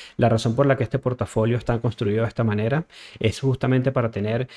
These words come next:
en el top cinco acciones que son bastante estables, bastante seguras, bastante buenas en materia de, eh, análisis fundamental, es decir, sus estados financieros están en excelente estado o en un estado bastante bueno, ¿ok? Que tienen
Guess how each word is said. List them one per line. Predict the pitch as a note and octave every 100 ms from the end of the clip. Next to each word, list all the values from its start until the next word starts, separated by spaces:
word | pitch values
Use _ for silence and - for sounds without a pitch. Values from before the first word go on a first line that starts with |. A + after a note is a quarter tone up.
| - -
en | A2
el | A2 G#2
top | A2 A#2
cinco | - C#3 C#3 C#3+ C#3+
acciones | G#2 - A2 A#2
que | -
son | G#2+ A2+ A2+ C3+ - _
bastante | - - - A2 A2+ A#2 -
estables, | F#2+ - A2+ A#2 C3+ A2+
bastante | G2+ - G#2+ A#2
seguras, | A2+ G#2+ G#2 B2 C3 B2+
bastante | G2 - G#2+ G#2
buenas | A2+ A#2+ B2 B2
en | A2
materia | G#2 G#2 A#2 A2+
de, | A2+ C3 - -
eh, | A2+ G#2+
análisis | G#2+ G#2+ - A#2
fundamental, | A#2+ A2 G#2+ G#2+ C#3 C3+
es | G2+
decir, | A2 A2+
sus | - G2
estados | G2 G2 G2+
financieros | A2+ G#2 G#2+ A#2+
están | A2 G#2 G#2+
en |
excelente | A2 - G2+ G2+ G#2
estado | - B2 A#2+ D#3+ - - -
o | - B2 C#3+
en | A2+
un | A2
estado | - A2 A2+
bastante | G2+ - A2+ A#2
bueno, | A2 G#2 G#2
¿ok? | G2+ B2 D#3+ - - - -
Que | A2+
tienen | A2+ A2+ C3